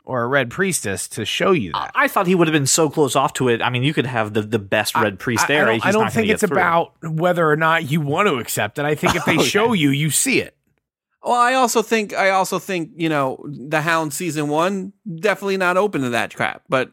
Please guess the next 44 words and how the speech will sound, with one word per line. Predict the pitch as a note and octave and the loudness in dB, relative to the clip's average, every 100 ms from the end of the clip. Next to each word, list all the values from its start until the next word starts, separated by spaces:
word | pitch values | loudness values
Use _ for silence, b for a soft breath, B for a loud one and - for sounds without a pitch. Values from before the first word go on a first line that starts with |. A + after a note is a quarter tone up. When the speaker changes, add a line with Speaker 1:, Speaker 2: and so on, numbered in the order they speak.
| _ | _
Speaker 3:
the | A2+ - C3+ | -20 -6 -4
Hound | C3+ D3+ D3 C3+ | 0 0 0 0
now, | C3+ F#3 G#3+ C#3+ | 0 0 -2 -4
after | C#3+ C3+ B2+ | -2 0 0
all | C#3 | 0
the | C3+ | -2
shit | - D#3+ | -2 -4
he's | D#3 C#3+ | -2 -4
been | D3+ D#3 | -2 -2
through, | D#3+ G#3+ C#4+ _ _ - | 2 2 0 _ _ 0
totally | B3 C#4+ D#3 | 0 4 4
open | B2+ A#2+ B2+ | 2 2 -2
to | |
that | A2+ - | -4 -4
crap. | - C#2+ - _ _ - | -6 -6 -10 _ _ -6
He | F#3 | 2
talks | F#3 G#3+ A3+ | 2 2 0
a | |
big | G3 E3 | 0 0
game, | F3 C#3+ E3 | 2 2 4
but | D3+ | 2
I | D3+ | 2
think | E3+ E3+ | -2 -6
he's | E3+ | -8
more | D#3+ D#3+ D#3+ D#3 b b b b b - | -4 0 0 0 b b b b b -2
open | F3 E3+ E3 D3+ | 0 4 2 2
to, | D#3 D#3+ D#3 D3+ C#3 | 2 2 4 0 -2
you | D#3 | 0
know, | D3 C#3 C3+ A#2+ _ _ _ | 2 2 0 -6 _ _ _
seeing | - - F#3+ F3+ B2 | -8 -2 0 2 0
that | G#2 | 0
kind | - A#2 | -2 -6
of | B2+ | -6
stuff. | - - - _ _ _ _ _ _ _ _ _ _ | -10 -12 -16 _ _ _ _ _ _ _ _ _ _
Between | D3 D#3 D#3 | -4 -2 -2
what | D3+ | -2
happened | C#3+ D#3+ D3+ | -2 -2 -2
with | |
Arya | C3+ C3+ C#3+ E3 E3+ _ _ - | 0 2 2 0 -4 _ _ -4
and | |
what | C#3 C#3 | -2 0
happened | C#3 C#3+ | -2 -2
with, | C#3 C3+ | -4 -2
uh, | C#3 C3 B2+ | 0 0 -2